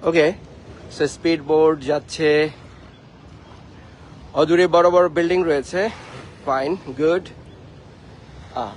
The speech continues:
আর একটা প্লেন যাচ্ছে, ওই যে বললাম না, মিনিটে একটা দুটো আমাদের এখানে যাবেই। So এই যে আর একটা,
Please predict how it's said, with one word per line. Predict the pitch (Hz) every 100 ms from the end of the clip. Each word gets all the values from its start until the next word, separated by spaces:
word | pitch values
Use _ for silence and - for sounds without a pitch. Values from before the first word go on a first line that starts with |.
| 139
আর | 156
একটা | 160 - 127
প্লেন | 143 139
যাচ্ছে, | 127 117 135
ওই | 143
যে | 170
বললাম | 165 170 180
না, | 170
মিনিটে | 156 170 165
একটা | 160 -
দুটো | 151 156 156
আমাদের | 143 143 139
এখানে | 135 147
যাবেই। | 135 131 135 175 220 - - - - - - - - 135
So | 131
এই | 127 147
যে | 143
আর | 135
একটা, | 123 - 143